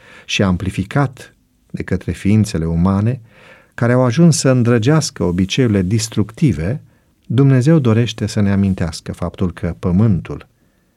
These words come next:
este încă sub controlul Maestrului Divin care a creat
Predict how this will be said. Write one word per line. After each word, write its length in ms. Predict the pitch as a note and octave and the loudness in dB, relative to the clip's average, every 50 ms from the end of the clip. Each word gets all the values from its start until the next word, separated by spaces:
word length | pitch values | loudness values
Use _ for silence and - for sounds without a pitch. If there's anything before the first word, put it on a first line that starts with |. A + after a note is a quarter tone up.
| _ _ _ _ _ | _ _ _ _ _
este 680 | - F2+ G2+ A2+ G#2+ A2+ - - - - - - _ _ | -2 0 0 0 0 -2 -6 -12 -16 -20 -20 -20 _ _
încă 540 | - B2+ A#2 A#2+ A#2 G#2 G2 - F2 D#2 E2 - | -2 2 2 4 2 2 0 -4 -8 -10 -10 -12
sub 260 | - - - F#2+ - | -10 -8 -6 -6 -6
controlul 680 | - - G2 E2+ D#2+ D#2 - - G#2+ G2 F2 F2+ E2+ | -4 -2 -2 -2 -2 -2 -2 -2 0 0 0 0 -2
Maestrului 580 | E2 E2 F2 F2 F#2 F2 - - - F2+ F2 E2+ | -2 -2 -2 -2 -2 -4 -6 -6 -4 -4 -4 -2
Divin 360 | D#2 E2 D#2 F2 G#2 G#2+ A2 | -2 -2 -2 0 0 0 0
care 240 | A2 - G#2 G2+ G2 | 0 -2 -2 -2 -2
a 80 | F#2+ F#2+ | -2 -4
creat 520 | - - G2 G2+ A2 B2+ C3+ - - | -4 -2 -2 0 0 0 -2 -4 -8